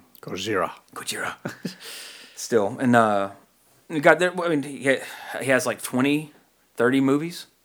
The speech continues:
Speaker 2: total. Like,
Speaker 1: Yeah.
Speaker 2: I mean, he's, his staying power proves that he is the King of the Monsters.
Speaker 1: Mm-hmm.
Speaker 2: And, you know, I didn't put Kong on here. I'm not a King Kong fan.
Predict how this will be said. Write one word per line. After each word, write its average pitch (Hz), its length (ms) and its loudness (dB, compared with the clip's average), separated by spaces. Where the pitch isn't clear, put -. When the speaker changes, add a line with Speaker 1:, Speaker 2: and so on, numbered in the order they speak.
Speaker 2:
total. 135 300 4
Like, 135 100 2
Speaker 1:
Yeah. 90 120 -2
Speaker 2:
I - 40 0
mean, 123 260 2
he's, 143 340 -2
his 180 280 6
staying 165 420 6
power 151 540 8
proves 151 400 2
that 135 140 6
he 139 160 4
is 120 200 2
the 139 120 0
King 131 220 2
of 113 40 0
the 113 60 -2
Monsters. - 480 -6
Speaker 1:
Mm-hmm. 107 320 -10
Speaker 2:
And, 135 300 4
you 135 60 -2
know, 113 220 0
I 123 80 0
didn't 143 260 0
put - 180 0
Kong 160 280 4
on 156 100 4
here. 160 160 2
I'm 117 140 0
not 123 120 4
a 120 40 -6
King 123 160 -2
Kong 95 180 -4
fan. 78 220 -14